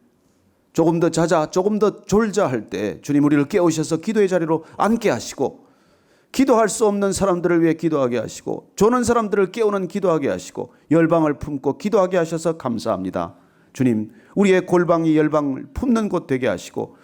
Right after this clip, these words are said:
우리의 이 작은 성전이 온 땅을 품는 깨우는 기도의 자리 되게 하여 주옵소서.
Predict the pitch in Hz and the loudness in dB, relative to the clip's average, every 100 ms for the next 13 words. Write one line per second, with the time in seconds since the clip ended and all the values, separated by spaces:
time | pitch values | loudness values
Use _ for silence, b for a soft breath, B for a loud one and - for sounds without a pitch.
0 | b b 196 202 185 175 170 165 160 - | b b 2 4 4 2 0 2 0 -2
1 | 180 156 147 123 B B B B B B | -2 0 0 -2 B B B B B B
2 | - 202 233 233 233 254 254 247 240 233 | 2 2 2 0 0 0 0 0 0 0
3 | 165 - 262 247 214 170 - 196 196 143 | -2 0 2 4 2 -2 -4 0 0 2
4 | 135 131 120 - 123 113 101 123 156 135 | 0 -2 -4 -2 -2 0 0 0 0 0
5 | 92 - 82 - - | -2 -6 -10 -10 -10